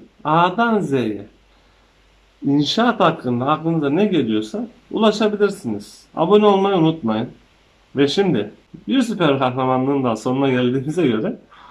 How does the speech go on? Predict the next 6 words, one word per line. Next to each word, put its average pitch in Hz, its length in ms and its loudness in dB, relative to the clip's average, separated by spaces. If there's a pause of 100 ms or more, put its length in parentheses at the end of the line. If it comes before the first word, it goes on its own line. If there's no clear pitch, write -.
(220)
videomuzu 160 480 2
bitirmemiz 175 600 2
lazım. 113 480 -2 (1400)
Umarım 208 360 6
işinize 180 360 2
yarar, 123 300 2